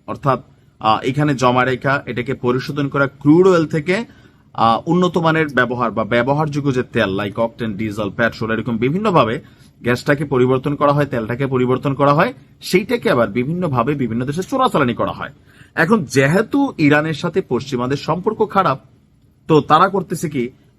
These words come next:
হরমুজ প্রণালী দিয়ে, বলা হয়ে থাকে বিশ্বের আশি শতাংশ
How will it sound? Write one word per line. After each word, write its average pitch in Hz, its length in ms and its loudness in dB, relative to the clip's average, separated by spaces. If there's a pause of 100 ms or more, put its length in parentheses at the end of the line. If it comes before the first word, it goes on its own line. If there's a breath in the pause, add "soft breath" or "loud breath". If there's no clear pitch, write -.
(100)
হরমুজ 202 460 4
প্রণালী 151 320 4
দিয়ে, 120 140 0
বলা 120 240 2
হয়ে 147 140 0
থাকে 160 200 -4
বিশ্বের 127 380 -4 (180)
আশি 147 440 2
শতাংশ 151 600 -2